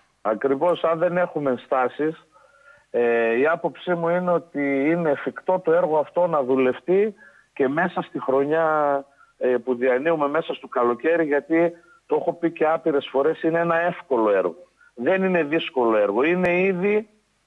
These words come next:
μες-, εντός των, α, ε, διοικητικών, α, ορίων του αναδασμού, ε, που, όπου έχουν τελειώσει και τα παράλληλα έργα αναδασμού, άρα υπάρχει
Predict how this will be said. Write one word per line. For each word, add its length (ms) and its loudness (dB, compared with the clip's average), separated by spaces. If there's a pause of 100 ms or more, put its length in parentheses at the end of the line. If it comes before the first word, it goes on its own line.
(100)
μες-, 360 0
εντός 680 0 (400)
των, 420 -2
α, 680 0 (300)
ε, 480 0
διοικητικών, 1120 -2
α, 40 2 (400)
ορίων 720 2 (360)
του 320 0
αναδασμού, 840 0 (340)
ε, 520 2 (120)
που, 80 -10 (100)
όπου 240 0
έχουν 320 0
τελειώσει 500 2
και 160 -2
τα 140 -2
παράλληλα 460 2
έργα 180 0
αναδασμού, 560 -2
άρα 240 0
υπάρχει 360 -2